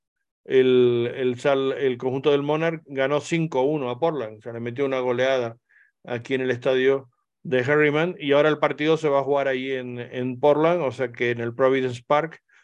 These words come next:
veremos a ver qué, qué resultado da. Y el conjunto del, del Timbers,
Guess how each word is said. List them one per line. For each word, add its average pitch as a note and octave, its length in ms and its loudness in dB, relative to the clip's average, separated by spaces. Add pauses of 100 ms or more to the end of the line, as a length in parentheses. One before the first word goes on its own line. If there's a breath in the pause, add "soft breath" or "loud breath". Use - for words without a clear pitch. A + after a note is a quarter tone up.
(220 soft breath)
veremos B2 380 -2
a B2 60 0
ver B2 180 -2
qué, A2+ 420 -6
qué C3 60 -6
resultado B2+ 500 2
da. C#3+ 220 0 (500 soft breath)
Y C3+ 420 -2
el B2 640 0
conjunto B2+ 800 2
del, A#2+ 640 -4 (120)
del B2+ 220 -2
Timbers, C#3 560 -2